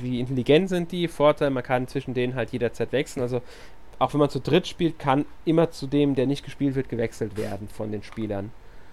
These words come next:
Das ist halt so der Vorteil ein bisschen, dass man auch verschiedene Spielstile dann nutzen kann, je nachdem der Situation angemessen sind. Aber ja, ja.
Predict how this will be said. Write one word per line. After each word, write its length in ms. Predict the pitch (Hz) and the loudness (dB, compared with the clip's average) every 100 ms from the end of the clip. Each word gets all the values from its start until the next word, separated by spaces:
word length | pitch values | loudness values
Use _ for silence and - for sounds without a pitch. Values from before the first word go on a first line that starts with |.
| - - - | -14 -14 -2
Das 140 | 123 | 0
ist 100 | 135 | 2
halt 160 | 139 127 | 4 4
so 80 | 127 | 2
der 140 | 123 | 0
Vorteil 520 | - 127 131 - 107 | 2 4 4 2 0
ein 120 | 107 | 0
bisschen, 500 | 104 104 - 87 82 | -4 -6 -6 -8 -8
dass 160 | 92 - | -10 -6
man 140 | 120 | -4
auch 100 | 87 | -4
verschiedene 480 | - - 131 131 127 | -6 -10 -6 -2 -2
Spielstile 800 | 117 - 131 131 117 - 135 131 | -4 -2 0 0 -4 -4 -2 0
dann 200 | 117 110 | 0 0
nutzen 240 | 127 - 120 | -2 -6 -6
kann, 200 | 127 117 | -2 -2
je 120 | 113 | -2
nachdem 400 | 117 - 117 120 - | -4 -4 -6 -6 -4
der 120 | 113 | -2
Situation 440 | 113 113 107 123 87 | -2 -4 -2 -4 -2
angemessen 520 | 135 131 127 120 127 | -2 -2 -2 -2 -4
sind. 260 | 127 123 123 - - - - - - - - | -4 -4 -4 -14 -14 -14 -14 -16 -16 -16 -4
Aber 800 | 127 127 120 117 - 117 110 107 | 2 4 4 2 0 0 2 0
ja, 420 | 98 101 107 - - - - - - - | -4 -10 -10 -12 -14 -14 -14 -12 -14 -14
ja. 320 | - - - | -12 -10 -10